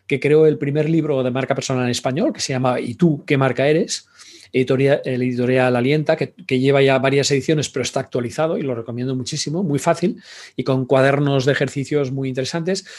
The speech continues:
El segundo es Andrés Pérez Ortega, que es el autor más prolífico en lengua castellana de personal branding. Empezó publicando un libro que se llama Marca Personal,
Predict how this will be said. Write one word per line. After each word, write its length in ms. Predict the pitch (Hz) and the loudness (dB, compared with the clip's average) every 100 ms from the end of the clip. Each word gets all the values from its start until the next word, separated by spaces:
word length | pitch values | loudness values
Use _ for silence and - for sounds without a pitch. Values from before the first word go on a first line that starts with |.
| - - - | -20 -20 -4
El 100 | 151 | -2
segundo 400 | 156 175 208 208 | 2 2 4 4
es 420 | 214 226 - - - - | 4 2 -6 -20 -20 -6
Andrés 420 | 147 151 208 - | -2 2 2 2
Pérez 260 | - 165 156 | 0 0 0
Ortega, 400 | 151 175 185 185 | -2 -2 -4 -4
que 80 | |
es 80 | 156 | -4
el 100 | 160 | 0
autor 320 | 151 143 170 | 0 2 0
más 240 | 165 170 - | 0 -4 -4
prolífico 920 | - 160 165 202 190 180 151 196 370 | 0 4 4 4 2 -2 -2 -2 -4
en 260 | 143 127 127 | -6 -6 -4
lengua 240 | 143 151 | 0 0
castellana 480 | 147 - 151 147 156 | -2 -2 0 0 0
de 80 | 131 | -4
personal 280 | 135 151 143 | -2 0 0
branding. 280 | 156 175 185 - - - | 2 0 -2 -8 -12 -4
Empezó 320 | 131 123 147 | -4 -2 0
publicando 460 | 151 156 160 156 | 2 2 0 0
un 80 | 156 | 2
libro 180 | 156 160 | 2 2
que 80 | - | 2
se 60 | |
llama 200 | 160 143 | -2 -2
Marca 300 | 135 135 151 | -2 -2 -2
Personal, 500 | 135 - 151 170 202 | -2 -4 -2 -2 -2